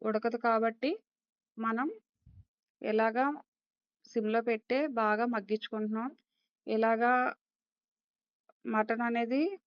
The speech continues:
బాగా ఉడికిన తర్వాత టమాటాలు కూడా అప్పుడే వేసుకోవాలి. టమాటా వేసిన తర్వాత కారం, ఉప్పు కల్లు,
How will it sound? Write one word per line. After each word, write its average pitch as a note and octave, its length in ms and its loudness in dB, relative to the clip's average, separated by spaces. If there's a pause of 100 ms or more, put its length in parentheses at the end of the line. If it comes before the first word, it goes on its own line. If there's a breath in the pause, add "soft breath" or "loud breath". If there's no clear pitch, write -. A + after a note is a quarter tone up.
(420)
బాగా G#3+ 300 2
ఉడికిన A#3 400 0
తర్వాత A3 420 0 (920)
టమాటాలు A3 500 2
కూడా A#3 300 2
అప్పుడే A#3+ 300 0
వేసుకోవాలి. G#3+ 760 2 (340)
టమాటా A3 400 0
వేసిన A3+ 380 0
తర్వాత G#3+ 400 0 (1000)
కారం, G#3+ 420 4 (2750)
ఉప్పు A3+ 280 -6
కల్లు, A3 360 4